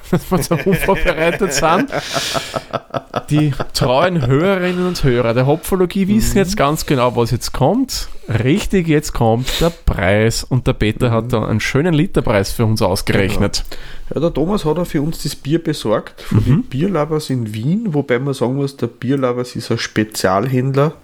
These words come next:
Speaker 1: Mhm.
Speaker 2: Ähm, man muss auch dazu sagen, die Brewdog-Sachen sind, äh, so drei, vier Sorten sind eigentlich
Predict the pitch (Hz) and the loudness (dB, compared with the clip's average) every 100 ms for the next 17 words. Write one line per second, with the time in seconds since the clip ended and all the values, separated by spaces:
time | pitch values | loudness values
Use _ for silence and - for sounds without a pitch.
0 | - 113 110 131 - - - - - - | 0 4 4 4 2 -14 -18 -20 -20 -20
1 | _ _ _ _ - 110 107 107 107 104 | _ _ _ _ -2 2 2 0 -2 -4
2 | - _ - - _ _ 123 143 170 175 | -10 _ -16 -16 _ _ 0 2 2 2
3 | 165 - 170 170 151 - 123 131 - - | 0 2 2 2 -2 0 0 -2 -8 -20
4 | - - _ _ _ _ _ - 131 190 | -20 -20 _ _ _ _ _ 0 2 2
5 | 220 160 156 - 120 - 165 - 98 143 | 2 0 0 2 0 0 -2 0 0 2
6 | 170 - 127 131 127 - - - 113 - | 2 2 2 2 0 -2 -4 -2 -2 0
7 | 135 - 104 107 151 170 - 160 175 - | 0 0 2 4 2 0 0 2 2 2
8 | 117 135 - 165 - 139 76 139 151 160 | 0 0 -2 -2 2 2 2 2 2 0
9 | - | -2